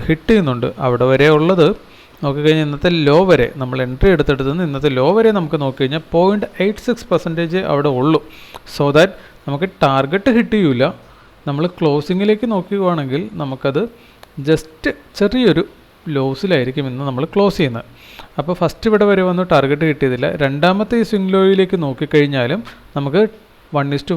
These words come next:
one വരെയാണ് കിട്ടുന്നുള്ളൂ. അപ്പോൾ one is to two-വിലേക്ക് അത് വന്നിട്ടില്ല.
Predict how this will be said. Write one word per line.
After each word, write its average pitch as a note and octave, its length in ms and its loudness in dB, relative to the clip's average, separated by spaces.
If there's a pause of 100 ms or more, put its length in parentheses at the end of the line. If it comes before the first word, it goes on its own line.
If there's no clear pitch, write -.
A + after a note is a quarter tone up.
(140)
one C#3 120 -2 (140)
വരെയാണ് C3+ 340 0 (800)
കിട്ടുന്നുള്ളൂ. B2 500 -6 (640)
അപ്പോൾ D3+ 220 -6
one C#3+ 120 -4
is - 100 -8
to G3 120 -18
two-വിലേക്ക് G#3 400 2
അത് D3 140 4
വന്നിട്ടില്ല. C#3 340 0